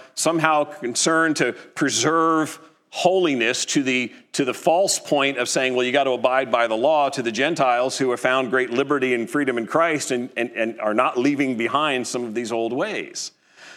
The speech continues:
That's why James and the council didn't stop and simply say,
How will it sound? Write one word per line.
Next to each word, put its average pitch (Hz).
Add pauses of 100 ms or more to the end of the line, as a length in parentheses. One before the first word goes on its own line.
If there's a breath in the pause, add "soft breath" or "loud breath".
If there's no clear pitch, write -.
That's -
why 160
James 135
and 120
the 113
council 139 (580 loud breath)
didn't 147
stop 131
and 113
simply 143
say, 104